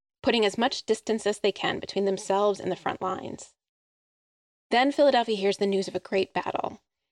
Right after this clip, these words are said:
with very few details and a great deal of confusion. The news is followed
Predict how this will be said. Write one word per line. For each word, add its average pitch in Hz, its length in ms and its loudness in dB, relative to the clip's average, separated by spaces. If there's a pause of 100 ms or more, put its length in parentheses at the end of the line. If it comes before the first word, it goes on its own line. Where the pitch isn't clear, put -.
(240)
with 208 100 2
very 226 220 4
few 311 160 2
details - 460 -2
and 196 120 -4
a 185 60 -2
great - 240 -8
deal 185 200 0
of 185 120 -6
confusion. 190 720 -4 (760)
The 220 80 4
news 226 440 4
is - 200 0
followed - 380 -4